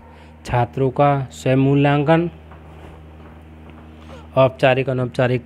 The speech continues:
प्रश्नोत्तरी कार्यक्रम, जैसे कभी-कभी क्वेश्चन आवर, अ, प-, अ, प्रोग्राम या कोई एक्टिविटी रख ली जाती है, फॉर्मल नॉन फॉर्मल, वो प्रोग्राम।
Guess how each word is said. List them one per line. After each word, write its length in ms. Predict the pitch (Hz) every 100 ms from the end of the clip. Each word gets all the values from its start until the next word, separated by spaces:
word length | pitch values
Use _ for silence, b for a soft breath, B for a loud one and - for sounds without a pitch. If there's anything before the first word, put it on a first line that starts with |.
| -
प्रश्नोत्तरी 580 | 113 - 135 131 143
कार्यक्रम, 600 | 147 151 147 147 156 165
जैसे 240 | 143 117 127
कभी-कभी 520 | 127 123 123 123 127 123 B B -
क्वेश्चन 340 | 131 117 127
आवर, 220 | 120 123
अ, 60 | 123 - B B -
प-, 1200 | 123 120 120 117 117 117 - - 120 117 117 110
अ, 60 | -
प्रोग्राम 560 | 120 117 123 123 127 139 123 127
या 180 | 120
कोई 260 | 113 - 120
एक्टिविटी 480 | 117 - 123 123 131
रख 200 | 120 -
ली 60 |
जाती 340 | 123 117 113 127
है, 160 | 160
फॉर्मल 380 | - - 120 123
नॉन 240 | 127 123 123
फॉर्मल, 440 | 123 123 139 202 - B B B B B
वो 100 | 120
प्रोग्राम। 520 | 113 120 120 135 175